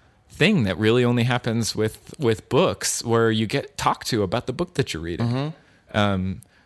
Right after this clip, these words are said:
Speaker 1: I remember when I was reading The Goldfinch,
Speaker 2: Yeah.
Speaker 1: I, I had a, I had a advanced reader copy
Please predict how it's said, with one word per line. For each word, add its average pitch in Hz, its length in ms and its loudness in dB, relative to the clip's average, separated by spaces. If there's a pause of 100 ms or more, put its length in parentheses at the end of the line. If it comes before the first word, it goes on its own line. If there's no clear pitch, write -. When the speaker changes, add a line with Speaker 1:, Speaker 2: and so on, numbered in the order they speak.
(240)
Speaker 1:
I 127 60 2
remember 123 460 2
when 110 120 2
I 113 80 0
was 107 160 -2
reading 113 260 0
The 95 80 -2
Goldfinch, 98 920 -2
Speaker 2:
Yeah. 127 420 6
Speaker 1:
I, 107 100 4
I - 20 -2
had 120 220 -2
a, 101 160 -2 (120)
I 131 60 -2
had 143 160 2
a 104 260 2
advanced 104 380 0
reader 110 260 0
copy 135 500 -8